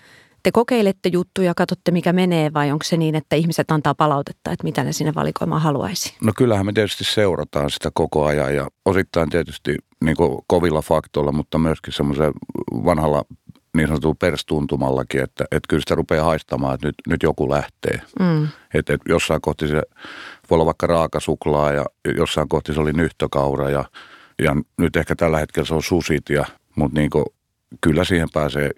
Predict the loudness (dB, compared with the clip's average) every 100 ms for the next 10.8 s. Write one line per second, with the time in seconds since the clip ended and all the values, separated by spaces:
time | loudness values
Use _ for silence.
0 | -2 -2 0 -4 -2 -2 -2 -2 -4 -8
1 | -18 -4 0 2 2 0 0 -4 -4 -4
2 | -2 -2 -2 -2 -2 -2 -2 -4 -6 -8
3 | -10 _ _ _ -2 2 4 2 0 -2
4 | -6 _ 0 2 2 2 -2 0 -2 -2
5 | _ -2 2 2 0 0 0 2 2 0
6 | -4 -2 -2 -2 -2 -4 -4 -8 -12 _
7 | -2 2 2 2 2 2 2 2 2 2
8 | 0 2 2 2 0 2 2 0 0 2
9 | 2 2 -2 -2 0 0 0 -2 -4 0
10 | 2 2 0 0 -2 0 -2 -4